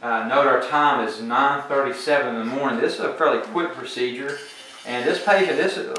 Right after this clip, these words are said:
one thing I want to talk to you about is that this patient does have, uh, is beginning to get an ulceration here. So these patients with vascular compromise, it's even more important to kind of correct their condition. So we're getting ready to, under the C-arm, we're gonna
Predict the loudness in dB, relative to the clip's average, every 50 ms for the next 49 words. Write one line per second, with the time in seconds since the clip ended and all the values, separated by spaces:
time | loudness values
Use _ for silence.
0 | -2 0 0 2 2 2 0 2 2 2 2 2 0 -2 6 6 6 6 6 4
1 | 0 -2 2 4 4 4 4 2 0 -4 -2 -2 -4 -4 -4 -2 -2 0 0 0
2 | -4 -6 0 2 4 4 4 2 0 0 2 2 4 2 2 0 -4 -8 -12 -12
3 | -8 -6 -6 -6 -6 -8 -8 -8 -8 -10 -8 -6 -6 -4 -4 -4 -4 -4 -4 -2
4 | 0 0 0 0 0 -2 -2 2 2 2 2 2 -2 -6 -8 -8 -6 -6 -6 -6
5 | -4 -2 -2 0 0 -2 -4 -6 -14 -20 -20 -20 -20 -20 -20 -20 -8 -6 -4 -4
6 | -4 0 2 2 4 4 2 -2 -2 -2 -2 4 6 8 8 8 6 4 0 0
7 | 4 4 4 6 6 2 0 0 0 0 -2 -2 -2 -2 0 2 2 2 2 2
8 | 0 -2 -2 -2 -2 -2 -2 -4 -4 -4 -6 -6 -8 -8 -8 -6 -2 0 2 2
9 | 2 0 0 -2 -4 -4 -6 -6 -10 -12 -8 -6 -4 -4 -4 -6 -10 -12 -12 -14
10 | -16 -20 -20 -20 -20 -20 -20 -20 -20 -18 -14 -12 -4 0 2 2 6 6 6 6
11 | 6 4 2 2 2 2 2 2 2 2 0 0 0 0 2 2 2 2 2 2
12 | 2 0 0 -2 -2 -2 -2 -4 -6